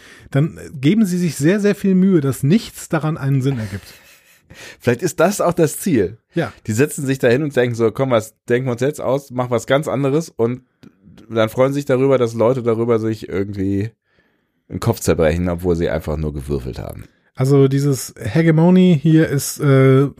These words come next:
Speaker 1: genau in der Mitte mit zwei, zwei, drei, vier, vier Komma zwei. Und wie gesagt, es reicht von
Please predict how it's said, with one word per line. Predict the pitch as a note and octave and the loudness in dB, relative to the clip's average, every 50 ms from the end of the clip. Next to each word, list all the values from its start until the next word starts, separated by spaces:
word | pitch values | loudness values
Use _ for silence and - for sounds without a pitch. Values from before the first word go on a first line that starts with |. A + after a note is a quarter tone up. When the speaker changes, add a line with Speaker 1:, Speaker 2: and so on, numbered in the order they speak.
| - - | -8 0
Speaker 1:
genau | - C3+ C#3 C3 | 2 4 4 6
in | C3 B2+ | 6 4
der | B2 | 4
Mitte | A#2 A2+ A2 - - E2+ - - - | 4 2 0 -2 -6 -8 -8 -10 -8
mit | A2 G#2+ - - | -8 -8 -6 -6
zwei, | - - A#3+ B3+ B2 - _ - - G2+ G2 - - - - - - - | -2 0 2 2 2 0 _ -14 -12 -12 -12 -12 -12 -14 -16 -16 -14 -12
zwei, | - - A#2+ A#2 B2+ B2 | -6 0 2 2 2 2
drei, | A#2+ - A#2+ A2+ | 2 4 2 2
vier, | - - - B2 B2+ A#2 | 2 0 0 2 2 2
vier | - - - B2 B2+ A#2 | 2 0 2 2 2 2
Komma | - - G#2 A2 G#2 | 2 0 0 0 0
zwei. | - - - G2 F2 D#2 D2 - _ _ _ _ _ _ _ _ _ _ _ _ - | 0 -4 -4 -4 -4 -4 -6 -10 _ _ _ _ _ _ _ _ _ _ _ _ -6
Und | - A2+ A2 G2+ | -2 0 0 2
wie | B2 B2 | 2 2
gesagt, | B2 A#2+ A#2+ G#2 G2+ | 4 4 2 0 0
es | G#2 - - | -4 -2 0
reicht | A#2+ C#3+ C#3+ - | 0 0 0 0
von | - B2+ | 0 -2